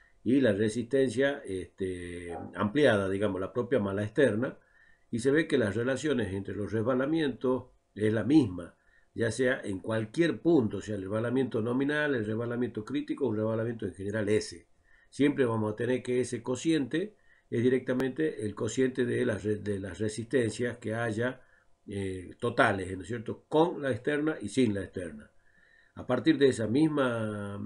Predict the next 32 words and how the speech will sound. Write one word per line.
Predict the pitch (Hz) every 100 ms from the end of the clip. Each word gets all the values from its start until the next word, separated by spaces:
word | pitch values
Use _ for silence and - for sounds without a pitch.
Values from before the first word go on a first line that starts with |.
| 113
expresiones | 120 117 131 127 175 147 170
se | 110
puede | 131 127
sacar | 123 113 131
también | 127 131 123
un |
cociente | 110 117 - 156 156 143 165 156
entre | 113 113
los | 98 90 87
rendimientos, | 113 127 180 185 113
cómo | 131 127
varían | 120 127 156 110
los | 98
rendimientos | 110 131 156 139 117 170 - _ _ _ -
conforme | 117 110 143 143 110
se | 104
tenga | 131 165 175
o | 127
no | 139
se | 143 147
tenga | 151 160 147
la | 104
resistencia | - 104 110 113 131 120
externa | 123 143 135
intercalada. | 131 143 170 185 107 - _ _ _ _
Vamos | 107 107 110 120
a |
ver | 135 151 -
por | 117
las | 101 107
ecuaciones | 107 110 151 147 139 -
que, | 110 110